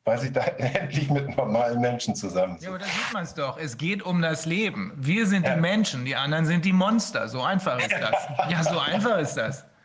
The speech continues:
Speaker 2: letzten Endes, ne?
Speaker 1: Ja, ja, es, <laughs> jetzt sagen wir so, ich finde, die da sitzen, also es sind ja auch Menschen, nur die sind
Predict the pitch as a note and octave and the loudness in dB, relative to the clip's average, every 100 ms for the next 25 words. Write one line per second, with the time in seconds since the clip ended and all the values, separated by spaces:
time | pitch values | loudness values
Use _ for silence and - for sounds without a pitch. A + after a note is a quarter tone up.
0 | _ - C#3 A2+ - - B2+ A#2+ A2+ - | _ -4 -2 0 -2 0 -2 -2 -4 -4
1 | B2 D#3+ F#3+ F3+ G3 C#3+ - C#3+ C#3 C#3 | -2 0 2 2 2 0 -4 -2 0 0
2 | C3+ C3 - C#3 - - - C3+ C3 C3 | -2 -4 -6 -10 -6 -4 -4 -2 -2 -2
3 | - - - A#2+ D3+ D3+ C3+ F#3 E3 C3+ | -6 -12 -6 0 2 2 2 2 2 -2
4 | - - E3+ E3 C#3+ - - - C#3 C3+ | -4 -4 -2 0 -2 -4 -10 -4 0 0
5 | - - - _ _ - - B2+ B2+ D#3 | -2 -8 -18 _ _ -16 -4 -2 0 -2
6 | - A2 G#2+ C#3 B2 A2+ D3+ C#3 B2 F3+ | -2 -2 -4 -4 -2 0 0 2 2 2
7 | D3+ C3+ C3 A#2+ A#2+ A#2+ C3+ C3+ - | 0 0 0 0 0 0 0 -2 -4